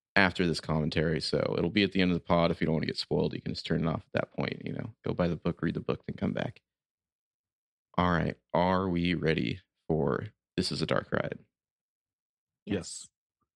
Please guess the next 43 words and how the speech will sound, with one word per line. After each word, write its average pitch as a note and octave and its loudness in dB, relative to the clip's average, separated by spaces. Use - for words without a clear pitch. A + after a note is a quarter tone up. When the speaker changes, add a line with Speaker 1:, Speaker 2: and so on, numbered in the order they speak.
Speaker 1:
And - -2
if - 0
Speaker 2:
Welcome. - 2
Speaker 1:
I - 2
remember F2+ 2
how F2+ 4
we F2 2
do E2+ 0
the D#2+ 0
commentaries D#2+ -2
correctly, E2 -2
we're E2 0
gonna E2 -2
give F2+ 0
you F2 2
guys E2+ 2
a F2 0
little C#2 0
countdown. F#2+ 4
We're E2+ 0
right G2+ 6
at G2+ -4
the - -12
start F#2+ 2
of F#2 0
the F#2 4
episode, F2 2
right F2+ 4
before, F2 2
like, E2+ 2
the D#2+ 2
first - 0
previously F2+ 2
on E2 2
is, E2 -2
like, D#2+ -4
Mona E2+ 2
walking E2 0
out E2 4
of E2+ 0
the E2 0
Radley D#2+ 0
Hospital. E2 0